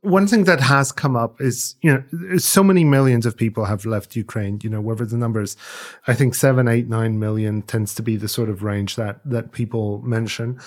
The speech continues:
And a lot of them want to come back. A lot of them have already put down roots, as you say. And it seems increasingly clear that Ukraine as a nation will have to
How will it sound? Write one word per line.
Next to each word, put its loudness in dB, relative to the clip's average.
And 2
a 4
lot 6
of 4
them 4
want 2
to -4
come 0
back. 0
A 2
lot 4
of 0
them 2
have 2
already 4
put -4
down 0
roots, 0
as -2
you -4
say. 0
And 4
it 0
seems 4
increasingly 4
clear 4
that 2
Ukraine 0
as 2
a 2
nation 2
will 0
have 0
to 0